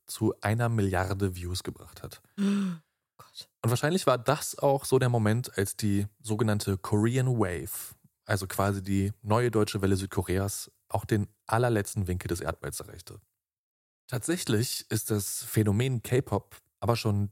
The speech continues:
Speaker 1: deutlich älter. Von Plattenfirmen gecastete Girl- und Boybands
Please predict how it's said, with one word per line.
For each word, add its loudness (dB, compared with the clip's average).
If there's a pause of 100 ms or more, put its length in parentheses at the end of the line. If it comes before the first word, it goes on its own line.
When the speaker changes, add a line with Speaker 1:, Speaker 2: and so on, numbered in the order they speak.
Speaker 1:
deutlich 0
älter. -8 (680)
Von -4
Plattenfirmen 0
gecastete -2
Girl- 2
und -6
Boybands -2